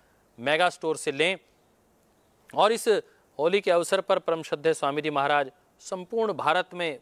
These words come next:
पतंजलि वेलनेस सेंटर खोलने जा रहे हैं। यदि आपको लगता है आपके पास स्थान है, प्राकृतिक चिकित्सा के कार्यों को आगे, आगे बढ़ाना चाहते हैं, तो आपको आमंत्रित करते हैं। आइए, आप यदि प्राकृतिक चिकित्सक बनना चाहते हैं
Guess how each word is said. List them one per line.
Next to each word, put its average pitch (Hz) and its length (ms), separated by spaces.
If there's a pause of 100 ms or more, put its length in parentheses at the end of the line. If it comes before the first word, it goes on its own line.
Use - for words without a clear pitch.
(100)
पतंजलि 165 380
वेलनेस 170 420
सेंटर 156 320
खोलने 127 280
जा 117 140
रहे 117 220
हैं। 117 200 (480)
यदि 123 120
आपको 139 260
लगता 143 340
है 170 220 (520)
आपके 139 280
पास 139 260
स्थान 139 400
है, 135 240 (680)
प्राकृतिक 135 400
चिकित्सा 156 420
के 160 140
कार्यों 151 380
को 151 120
आगे, 139 220
आगे 139 200
बढ़ाना 135 280
चाहते 123 400
हैं, 123 160 (420)
तो 190 60
आपको 165 320
आमंत्रित 156 680
करते 147 300
हैं। 123 140 (720)
आइए, 165 240
आप 190 200
यदि 196 160
प्राकृतिक 175 800
चिकित्सक - 400
बनना 202 320
चाहते 110 380
हैं - 80